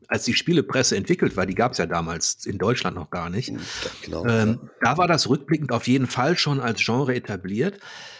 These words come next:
Speaker 1: Zu der Zeit, als diese beiden erschienen, also Ultima und Wizardry, das war neunzehnhunderteinundachtzig, wie gesagt, vor allem in Amerika sehr stark.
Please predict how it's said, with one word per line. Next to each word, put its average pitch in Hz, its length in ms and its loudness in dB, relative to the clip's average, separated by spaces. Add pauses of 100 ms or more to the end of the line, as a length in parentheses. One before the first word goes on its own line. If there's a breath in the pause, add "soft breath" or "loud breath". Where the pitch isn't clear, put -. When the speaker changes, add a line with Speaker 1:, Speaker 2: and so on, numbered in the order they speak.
(160 loud breath)
Speaker 1:
Zu - 100 2
der 131 140 2
Zeit, 185 340 2
als 139 220 2
diese 120 240 0
beiden 131 300 2
erschienen, 139 480 0
also 104 260 0
Ultima 147 340 2
und 110 120 2
Wizardry, 160 540 2 (360)
das - 180 0
war 131 120 4
neunzehnhunderteinundachtzig, 127 1300 2
wie 127 120 2
gesagt, 131 440 2
vor 113 120 -4
allem 131 280 0
in 117 120 -2
Amerika 170 540 2
sehr 131 180 0
stark. 143 460 0